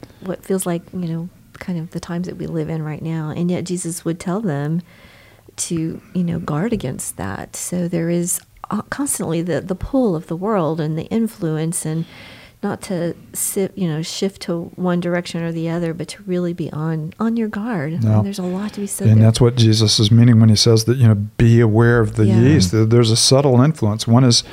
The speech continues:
Speaker 2: to be compromised, you know, with the world,
Speaker 1: Right.
Speaker 2: or accommodating, you know, to the world.
Speaker 1: Mm-hmm.
Speaker 2: And the other is to be, you know, with-, withdrawn from it. And, uh, neither one of those, you know, is, is the heart of God, and both of them,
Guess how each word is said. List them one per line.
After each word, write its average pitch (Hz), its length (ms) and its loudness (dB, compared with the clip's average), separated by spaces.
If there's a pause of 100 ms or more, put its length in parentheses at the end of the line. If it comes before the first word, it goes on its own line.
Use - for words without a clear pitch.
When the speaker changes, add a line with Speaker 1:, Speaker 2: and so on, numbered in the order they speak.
(360)
Speaker 2:
to 127 140 4
be 120 120 4
compromised, 113 1000 4
you 113 140 8
know, 110 120 8
with 113 500 2
the 127 80 4
world, 107 540 4
Speaker 1:
Right. 185 360 -4
Speaker 2:
or 117 220 4
accommodating, 117 920 4 (360)
you 117 160 6
know, 113 120 6
to 113 240 0
the 113 120 2
world. 104 420 0
Speaker 1:
Mm-hmm. 185 420 -4
Speaker 2:
And 113 280 6
the 113 100 8
other 113 260 6
is 110 160 4
to 113 140 2
be, 113 340 4
you 120 140 6
know, 110 140 8
with-, 110 280 2
withdrawn 110 600 2 (340)
from 120 380 4
it. 101 240 -4 (440)
And, 107 320 6
uh, 104 120 8
neither 107 880 6
one 113 240 8
of 107 120 6
those, 104 340 4
you 101 100 4
know, 107 160 6
is, 107 80 4
is 107 240 0
the 104 160 0
heart 107 200 2
of 104 120 -6
God, 107 260 -2
and 104 160 0
both 104 220 0
of 101 120 -2
them, 101 180 0